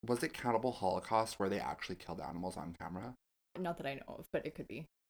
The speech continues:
Speaker 2: Cannibal Holocaust was the first found footage horror film, though. It's not all found footage, but
Speaker 1: Oh,
Speaker 2: it
Speaker 1: yeah.
Speaker 2: features a, a tape that they found in the jungle.
Speaker 1: Um, it says here that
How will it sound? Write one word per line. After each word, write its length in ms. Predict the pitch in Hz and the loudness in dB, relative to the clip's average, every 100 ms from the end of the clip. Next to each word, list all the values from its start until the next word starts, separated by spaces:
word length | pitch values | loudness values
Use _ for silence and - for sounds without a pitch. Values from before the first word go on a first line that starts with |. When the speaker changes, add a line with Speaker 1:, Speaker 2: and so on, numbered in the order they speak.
| - | 2
Speaker 2:
Cannibal 300 | 208 208 202 | 4 4 2
Holocaust 720 | 190 185 180 175 165 165 - - - _ 175 | 4 4 4 2 2 2 -4 -10 -14 _ 0
was 320 | 175 160 160 | 2 2 -2
the 80 | - 165 | -4 -2
first 320 | 170 160 156 - | -2 -2 -4 -6
found 200 | 170 156 - | -4 -4 -4
footage 280 | 214 202 - | 0 0 0
horror 180 | - - | -4 -6
film, 200 | - - | -8 -8
though. 220 | - - 165 | -8 -8 0
It's 180 | 196 190 | 2 8
not 160 | 240 - | 8 10
all 320 | 170 160 202 | 8 8 6
found 300 | 220 240 233 | 4 4 4
footage, 400 | 254 277 294 - _ _ _ - | 4 4 2 -4 _ _ _ 6
but 100 | - | 8
Speaker 1:
Oh, 60 | |
Speaker 2:
it 40 | 214 | 10
Speaker 1:
yeah. 120 | 196 | 8
Speaker 2:
features 720 | - 202 185 - 180 170 165 - - - - | 6 2 2 4 4 4 0 -4 -6 -6 0
a, 280 | 180 165 170 - - - | 2 4 2 -2 -16 2
a 80 | 175 | 2
tape 380 | - - - - | 2 -4 -4 -4
that 100 | 139 | -4
they 100 | 147 | -4
found 220 | 139 139 | -4 -4
in 60 | |
the 80 | 135 | -4
jungle. 400 | 127 - - 190 - | -6 -6 -6 -8 2
Speaker 1:
Um, 420 | - 107 95 90 92 _ _ | 6 6 6 -2 -8 _ _
it 120 | 117 107 | 0 6
says 200 | 107 104 | 6 6
here 240 | 113 101 | 6 6
that 380 | 92 90 82 | 8 8 6